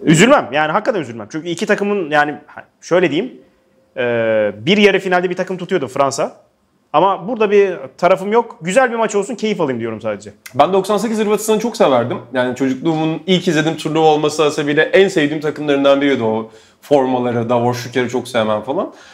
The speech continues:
Speaker 2: İngiltere futbolunu da çok sevdiğim için ben de çok aradayım ama dediğim gibi senin de söylediğin gibi iki senede sempatim var.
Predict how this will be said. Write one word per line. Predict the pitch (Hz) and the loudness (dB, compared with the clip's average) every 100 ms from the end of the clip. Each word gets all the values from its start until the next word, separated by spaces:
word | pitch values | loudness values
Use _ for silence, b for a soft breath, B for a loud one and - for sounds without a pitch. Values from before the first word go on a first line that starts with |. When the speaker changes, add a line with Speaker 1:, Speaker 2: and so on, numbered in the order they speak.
| B - | B 0
Speaker 2:
İngiltere | 175 196 220 | 2 4 4
futbolunu | 196 196 208 | 2 0 0
da | 175 | 0
çok | 151 - | -4 -2
sevdiğim | 123 117 127 | -2 -2 -4
için | 123 120 196 | -8 -2 0
ben | 254 | 0
de | 233 | -2
çok | 175 185 | -2 0
aradayım | - 156 285 | 0 -4 -6
ama | 285 226 - | -6 -8 -8
dediğim | 208 208 | -4 -2
gibi | 143 | 0
senin | 127 131 | 0 2
de | 131 131 | 0 -2
söylediğin | - 127 143 | -4 -4 -2
gibi | 131 185 - - - - | -4 -6 -8 -14 -20 -20
iki | - - | -14 -4
senede | 139 123 | -2 0
sempatim | 127 123 131 135 131 | 0 -2 -2 -4 0
var. | 151 | 0